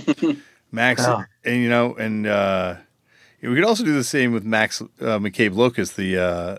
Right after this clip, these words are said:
Speaker 2: the G G Allen game, 'cause we can just <laughs> connect Max through his appearance in that movie to Pittsburgh, uh, his appearance
Speaker 3: Yes.
Speaker 2: in The Incredible Hulk to Eric Bana.
Speaker 3: Yeah. Now, there is, what is, like, a, is there, like, I've always heard there was, like, some made-for-T V movie in Canada where,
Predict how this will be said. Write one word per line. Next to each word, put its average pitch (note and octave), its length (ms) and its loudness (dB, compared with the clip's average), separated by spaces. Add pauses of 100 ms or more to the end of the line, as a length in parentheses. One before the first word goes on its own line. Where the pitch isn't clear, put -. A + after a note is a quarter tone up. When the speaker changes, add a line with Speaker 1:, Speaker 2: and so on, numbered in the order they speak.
Speaker 2:
the G2 180 -8
G G#2 200 -6
G G2+ 160 -4
Allen G2+ 280 2
game, F2+ 320 -10
'cause F#2+ 160 -14
we F#2 80 -8
can A2 100 -6
just G#2+ 200 -2
<laughs> - 20 -12
connect - 340 -4
Max C3 600 -4
through A2+ 360 -2 (340)
his A2+ 120 -4
appearance A2+ 360 0
in G2+ 80 -4
that A#2+ 240 4
movie B2 280 2
to G#2 60 -2
Pittsburgh, A#2 720 0 (600)
uh, G2+ 180 2
his G2+ 140 -2
appearance F#3+ 340 2
Speaker 3:
Yes. - 60 -4
Speaker 2:
in A2+ 120 0
The A2 100 2
Incredible A2 340 2
Hulk A2+ 380 2
to G2 440 -4
Eric G2 260 -4
Bana. A#2+ 480 2 (640)
Speaker 3:
Yeah. D3 400 4 (320)
Now, A3+ 240 4 (140)
there A#3+ 280 2
is, C4 340 -4
what G3 200 2
is, E3+ 180 -2
like, E3 140 -4
a, D3+ 240 -6
is D#3 240 -14
there, G3+ 160 4
like, G#3 220 2 (260)
I've F3+ 140 2
always A3+ 200 4
heard G3 160 0
there F3+ 160 4
was, E3 160 0
like, C#3+ 160 2
some C#3 440 -2
made-for-T C#3+ 720 0
V D#3 600 2
movie E3 480 4
in D#3+ 120 -2
Canada E3+ 520 2
where, C#3+ 300 4